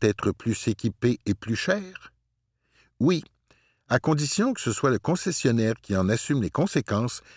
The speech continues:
a récemment tranché une juge de la Cour des petites créances. Le tribunal a récemment condamné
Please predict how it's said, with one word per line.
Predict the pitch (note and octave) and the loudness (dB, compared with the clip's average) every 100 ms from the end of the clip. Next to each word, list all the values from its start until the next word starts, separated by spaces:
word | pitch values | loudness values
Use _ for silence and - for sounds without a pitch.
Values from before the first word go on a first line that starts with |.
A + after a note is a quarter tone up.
| - | -8
a | - F#2+ | -2 0
récemment | C3 - C#3 C#3 | 0 2 2 2
tranché | A#2 B2+ C#3+ - D3 - | -2 -2 -2 -2 -4 -2
une | F2+ | -2
juge | D#2 A#2+ F3 E2 | 0 0 0 2
de | E2+ | 0
la | D#2 | 0
Cour | - G#2 D#2+ | 0 -2 -2
des | D2 | -4
petites | - - D3+ | -6 -6 -6
créances. | - G#2+ D2+ - - - - - - - _ _ _ _ - _ | 0 0 0 -4 -14 -14 -16 -16 -16 -18 _ _ _ _ -20 _
Le | G2+ G#2 | 2 2
tribunal | - B2 B2+ A#2+ C3+ D#3 A#2+ - - - _ _ - | 2 0 2 4 4 2 0 -4 -8 -20 _ _ 2
a | B2 | 4
récemment | D3 - G3 G#3 | 4 2 2 2
condamné | G3 B2 G#2 A2 G#2 A2+ D3 | 2 2 6 6 6 4 2